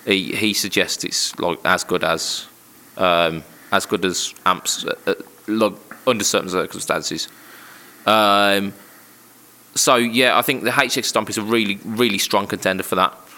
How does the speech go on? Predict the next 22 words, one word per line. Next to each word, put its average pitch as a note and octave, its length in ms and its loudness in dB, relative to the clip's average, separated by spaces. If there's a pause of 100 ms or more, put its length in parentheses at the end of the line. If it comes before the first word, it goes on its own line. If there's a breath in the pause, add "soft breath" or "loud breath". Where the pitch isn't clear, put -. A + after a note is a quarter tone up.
(440 loud breath)
Um, A2 640 4 (300)
the, B2+ 540 4
there C3+ 240 2
are B2+ 240 6
other A2+ 260 4
options A2+ 420 -2
like A2+ 280 2
the, A2+ 440 4
um, G2+ 420 2
the A2+ 140 -2
Moore, A#2 560 2 (680 soft breath)
um, G2+ 840 4 (340)
G G#2 800 0
E F#2+ 720 0
two G#2 460 0
hundred, G#2+ 320 -4
is B2+ 120 -2
it, - 100 -4
or - 40 -4
something A#2+ 320 -4
like G#2+ 260 2
that? - 80 -18